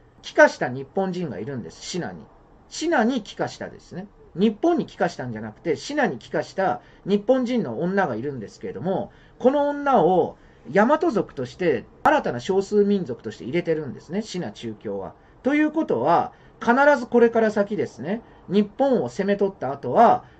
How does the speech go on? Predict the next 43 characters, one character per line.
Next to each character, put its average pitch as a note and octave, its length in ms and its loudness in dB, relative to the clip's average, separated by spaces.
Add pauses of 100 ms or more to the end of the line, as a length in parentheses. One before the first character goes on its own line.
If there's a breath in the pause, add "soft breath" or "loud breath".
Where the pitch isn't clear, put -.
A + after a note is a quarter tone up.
そ G3+ 160 0
こ A3+ 120 6
に A#3+ 360 -2 (260)
シ C4+ 140 -6
ナ F#3 160 0
中 D3+ 240 -6
共 D3+ 240 -4
が F#3 160 2
大 C#3+ 180 -2
和 A#3+ 120 2 (120)
族 D#3 260 -6
の C#3+ 300 -6
自 C#3 120 -14
治 - 140 -18
区 A3+ 100 -4
を B2+ 100 0
置 F#3+ 200 -6
く - 20 -16
っ - 40 -16
て - 140 -16
い - 40 -8
う F2 60 -12
こ - 120 -14
と A2+ 60 -12
な E2 100 -12
ん B1+ 100 -20
で - 80 -20
す - 100 -20
よ F#2 80 -14
ね。 G3+ 160 -6 (840)
こ A3+ 120 2
れ B3 100 4
が D#4 120 6
現 D#3+ 260 0
実 D3+ 280 -8
な C#3+ 120 -2
ん A2+ 100 -8
で D#2 80 -14
す - 240 -20
よ。 - 80 -20 (880)
実 D#3+ 260 -6
は D4 120 6
日 C#3 180 -4